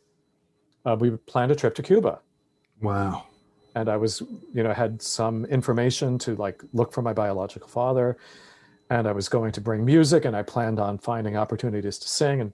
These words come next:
Speaker 1: you know, and just connect that way. And we were supposed to leave, like, it was, like, a week after the shutdown.
Speaker 2: Mm-hmm.
Speaker 1: And, you know, we, and they hadn't canceled the trip, and we thought, like,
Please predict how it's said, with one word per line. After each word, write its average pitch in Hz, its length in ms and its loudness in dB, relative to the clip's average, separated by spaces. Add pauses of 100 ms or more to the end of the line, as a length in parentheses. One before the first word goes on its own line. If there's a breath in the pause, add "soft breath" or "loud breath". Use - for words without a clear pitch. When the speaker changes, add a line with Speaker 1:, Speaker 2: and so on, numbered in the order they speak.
Speaker 1:
you 123 100 -2
know, 104 140 0
and 98 80 -4
just - 160 -8
connect 117 360 -4
that 113 200 2
way. 107 280 2 (580 loud breath)
And 131 320 6 (120)
we 139 120 8
were 131 80 8
supposed 143 420 2
to 147 60 8
leave, 135 440 8
like, 113 540 2 (460)
it 123 60 2
was, 120 140 0
like, 113 180 2
a 117 40 6
week 123 320 4
after 113 460 0
the 101 80 0
shutdown. 104 680 -2 (160)
Speaker 2:
Mm-hmm. 95 260 -8 (680)
Speaker 1:
And, 120 260 2
you 117 80 4
know, 113 80 2
we, 120 140 4 (320)
and 127 120 4
they 120 80 6
hadn't 147 300 4
canceled 139 480 2
the 120 100 4
trip, 147 300 2
and 120 100 2
we 110 100 4
thought, 110 420 0
like, 104 200 -2